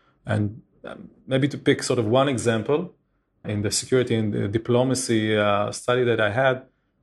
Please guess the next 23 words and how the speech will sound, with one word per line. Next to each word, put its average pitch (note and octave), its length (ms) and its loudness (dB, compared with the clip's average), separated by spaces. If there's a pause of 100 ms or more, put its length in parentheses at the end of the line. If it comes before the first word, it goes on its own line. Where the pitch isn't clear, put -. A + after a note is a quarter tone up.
around, A2 520 0
uh, A2 320 2
international C#3 480 0
negotiations. C#3+ 880 0 (320)
And A2+ 160 2
this C3 120 0
sounds A#2+ 360 2
very A#2+ 280 2
work-related, A2+ 880 0 (420)
but - 140 -4
as A2 140 4
we A2+ 80 0
found A2+ 340 0
out G#2+ 320 0
doing A2 220 0
that G#2+ 160 0
course, G#2+ 360 0
and, G2+ 160 0
and G#2+ 160 -2
I B2+ 120 4
found G#2+ 260 -2
that G#2 100 -8
since B2 420 0